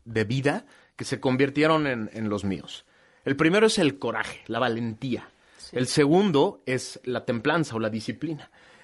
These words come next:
Speaker 1: El tercero es el, la justicia y el cuarto la sabiduría. Lo que dicen estos cuates es,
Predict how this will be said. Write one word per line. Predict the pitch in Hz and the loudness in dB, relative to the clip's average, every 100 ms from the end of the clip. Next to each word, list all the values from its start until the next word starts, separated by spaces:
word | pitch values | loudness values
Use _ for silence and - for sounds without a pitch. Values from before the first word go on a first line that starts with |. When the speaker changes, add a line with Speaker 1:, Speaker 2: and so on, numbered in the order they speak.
| _ | _
Speaker 1:
El | 120 120 | -2 2
tercero | 139 131 156 165 175 180 | 0 2 4 4 4 4
es | 151 151 151 - - | 6 4 2 -8 -2
el, | 131 135 131 | 2 4 2
la | 139 117 | -2 -2
justicia | 127 - 151 - - | -4 -4 -4 -4 -4
y | 123 | -4
el | 113 | 0
cuarto | 139 135 147 | 2 2 2
la | 127 | 0
sabiduría. | - 107 92 92 - | 0 -4 -4 -8 -6
Lo | 147 | -2
que | 196 | 0
dicen | 220 247 | 2 0
estos | 214 202 | 0 -2
cuates | 180 156 151 151 | -2 -2 -2 2
es, | 147 143 | 2 2